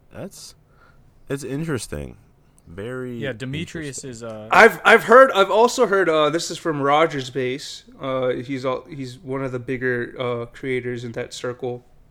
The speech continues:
Speaker 3: He got invited to, um, South Africa when they were filming it a year ago or so, and he was on set. He saw the sets before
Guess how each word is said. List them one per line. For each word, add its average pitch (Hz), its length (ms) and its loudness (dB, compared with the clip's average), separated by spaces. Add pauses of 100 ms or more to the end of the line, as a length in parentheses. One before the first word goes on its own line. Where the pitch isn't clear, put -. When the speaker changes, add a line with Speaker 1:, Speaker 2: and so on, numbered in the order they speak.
(800)
Speaker 3:
He 175 160 -6
got 180 200 6
invited 151 640 2
to, 147 480 0 (180)
um, 127 440 0 (640)
South 147 340 -2
Africa 147 400 -4
when 135 320 -2
they 143 100 0
were 135 160 -2
filming 139 400 -4
it 123 120 -4
a 123 60 -4
year 127 300 0
ago 123 200 0
or 117 120 -2
so, 117 360 -6 (560)
and 127 280 -4
he 143 140 -2
was 156 160 4
on 151 320 0
set. 139 380 -2
He 143 120 -10
saw 143 260 -2
the 135 120 -4
sets - 340 -6
before 127 600 -4